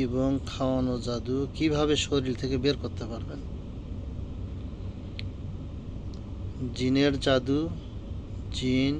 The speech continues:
মানুষের খাওয়ানো জাদু রুগীর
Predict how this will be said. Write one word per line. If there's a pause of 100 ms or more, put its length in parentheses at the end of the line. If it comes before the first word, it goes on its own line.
(400)
মানুষের (140)
খাওয়ানো (120)
জাদু (1080)
রুগীর